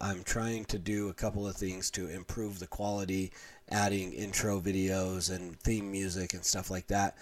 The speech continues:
I'm also considering changing the name. Uh, so we'll still have Persecuted Church Awareness Month. It's still all about persecuted church awareness. Just trying to find some kind of a, um, a simpler or some kind of a name that we can use. So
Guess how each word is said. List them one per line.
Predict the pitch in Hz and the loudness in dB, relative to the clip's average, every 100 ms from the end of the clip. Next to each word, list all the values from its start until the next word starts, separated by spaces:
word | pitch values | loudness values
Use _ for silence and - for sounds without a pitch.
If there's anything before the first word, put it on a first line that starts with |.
| - - - | -18 -16 -2
I'm | 95 | 6
also | 135 - 127 | 8 10 8
considering | 131 113 - 131 131 120 104 | 6 2 6 6 6 4 2
changing | - 113 117 110 101 | 2 2 0 -2 -2
the | 92 | -4
name. | 90 95 85 78 - - - - | -2 -2 -4 -10 -16 -20 -20 -8
Uh, | - 92 85 82 82 - | 0 4 4 2 -4 4
so | - 107 98 92 | 6 8 6 4
we'll | 95 | 4
still | 95 - 120 | 4 6 6
have | 113 107 | 4 4
Persecuted | 113 104 - 110 101 | 2 0 2 0 2
Church | 110 104 | 2 2
Awareness | 98 101 104 98 - | 0 2 0 2 0
Month. | 104 107 98 107 | 0 -2 -2 -4
It's | 85 | 4
still | - 117 107 | 6 6 2
all | 101 101 | 2 0
about | 87 92 85 | 0 0 0
persecuted | 110 107 - 98 87 | 0 0 2 0 -2
church | - 92 - | -2 -4 -2
awareness. | 87 95 101 101 - - - - | 0 0 0 -2 -2 -4 -18 -12
Just | - 120 | 0 4
trying | 143 120 | 4 4
to | 104 | 0
find | - 107 101 95 | 0 0 2 4
some | 107 98 | 4 2
kind | 98 98 92 | -2 -2 -2
of | 82 | -4
a, | 85 82 76 - - - - - - | -2 -4 -6 -12 -20 -20 -20 -20 -6
um, | 101 92 85 - | 0 0 0 -4
a | - | 4
simpler | - 135 120 131 131 123 123 | 8 8 4 4 6 8 6
or | - 101 92 90 - | 2 2 2 -2 -2
some | - 147 | 2 4
kind | 139 135 | 2 -2
of | 113 | 0
a | 98 | -2
name | 92 82 82 | -2 -4 -6
that | 82 | -6
we | 90 | -6
can | 85 87 | -4 -6
use. | 87 80 78 | -8 -6 2
So | - 104 | 4 4